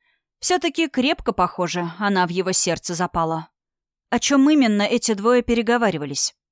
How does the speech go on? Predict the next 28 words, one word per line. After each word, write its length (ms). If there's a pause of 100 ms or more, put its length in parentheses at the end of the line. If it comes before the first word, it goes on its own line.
Может, 320
вы 100
хоть 160
что-то 320
услышали? 600 (420)
К 60
сожалению, 600
вообще 380
ничего. 520 (260)
Но 140
мне 200
уже 200
кажется, 560 (240)
что 220
вся 240
эта 160
ситуация 520
с 120
Релитом 460
тоже 300
была 220
заранее 400
подстроена, 680 (180)
чтобы 320
Тамилла 460
попала 420
на 160
отбор. 380